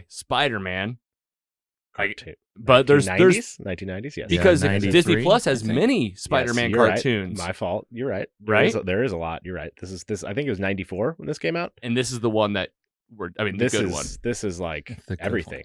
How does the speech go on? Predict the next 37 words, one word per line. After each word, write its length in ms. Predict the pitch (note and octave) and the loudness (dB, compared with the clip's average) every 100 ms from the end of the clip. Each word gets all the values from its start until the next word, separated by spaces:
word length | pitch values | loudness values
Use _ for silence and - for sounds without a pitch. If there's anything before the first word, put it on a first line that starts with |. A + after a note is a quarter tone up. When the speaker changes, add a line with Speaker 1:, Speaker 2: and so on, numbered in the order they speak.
| - | -12
Speaker 3:
one. 100 | G2+ G#2 | -6 -2
Speaker 2:
I, 100 | A2 | -2
I 20 | |
just 180 | A#2 - | -2 -4
expected 460 | - G#2 F#2+ G#2 | -6 -4 -2 -2
it 80 | F#2 | -4
just 200 | - F#2 | -8 -10
to 60 | F#2+ | -8
be, 340 | F2+ F2 F2 | -6 -4 -6
w-, 140 | D2+ F#2+ - | -8 -14 -8
going 260 | G2 F#2+ F2+ | -6 -4 -4
in, 180 | F#2 | -4
I 100 | G2 | -4
was 120 | F2+ E2 | -6 -8
like, 120 | F2 | -8
"This 100 | G2+ | -8
is 40 | |
just 140 | G2 - | -8 -8
gonna 140 | E2+ | -8
be 100 | E2 | -8
Spider-Man, 640 | - F2 F2 F2 E2+ E2+ | -8 -6 -4 -6 -6 -8
his 160 | E2+ E2 | -8 -8
villains, 460 | E2+ E2+ E2 E2 E2 | -8 -8 -8 -10 -10
and 100 | D#2+ | -12
they're 80 | |
just 160 | D2+ - | -12 -12
gonna 140 | E2 | -14
keep 220 | D2+ D#2 D#2 | -14 -16 -14
recycling 640 | - E2 D#2+ D#2 D2+ D2+ _ _ _ | -12 -10 -10 -12 -12 -16 _ _ _
stories 440 | _ - F2+ E2+ E2+ | _ -6 -4 -4 -6
here 140 | F2 | -8
and 100 | E2+ | -8
there." 200 | D#2+ F2 | -6 -8
But, 140 | F2 D2 | -8 -10
like, 280 | D#2 D2 _ _ _ _ - | -12 -14 _ _ _ _ -12
this 120 | - | -6
had, 260 | A2+ F#2 | -6 -6